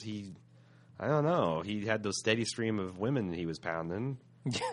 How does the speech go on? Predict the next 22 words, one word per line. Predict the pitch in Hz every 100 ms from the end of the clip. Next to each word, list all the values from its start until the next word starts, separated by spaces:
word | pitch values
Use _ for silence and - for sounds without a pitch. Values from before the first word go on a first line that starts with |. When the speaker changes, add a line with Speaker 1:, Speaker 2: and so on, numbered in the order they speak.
| -
Speaker 2:
Yeah. | 107 110 120
Speaker 1:
Not | 107 110
that | 107
that's | 110 -
a |
replacement | 95 - 107 104 80
for | 98
a | 95
real | 98 87
relationship, | 80 73 110 185 82 - 80 87 82
but | 87
I | 92
don't, | 101 92 -
he | 117
doesn't | 120 104 95
seem | 104
like | 98 -
the |
relationship | 87 92 92 92 85 80 82 -
type. | - - 82 - - - - - - -
Speaker 2:
Hmm. | 110 101 - - - - -
Speaker 1:
Uh, | -